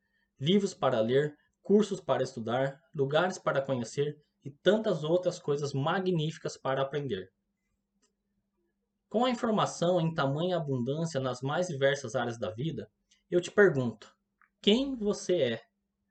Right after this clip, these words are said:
O que te move? Como você quer ser lembrado daqui a cinco, dez, trinta anos?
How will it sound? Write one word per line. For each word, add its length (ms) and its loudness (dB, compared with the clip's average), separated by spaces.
O 100 -4
que 160 -4
te 120 -4
move? 580 0
Como 300 2
você 260 -2
quer 180 -2
ser 160 -4
lembrado 500 2
daqui 260 -2
a 40 -2
cinco, 540 -2
dez, 680 0
trinta 300 2
anos? 500 -4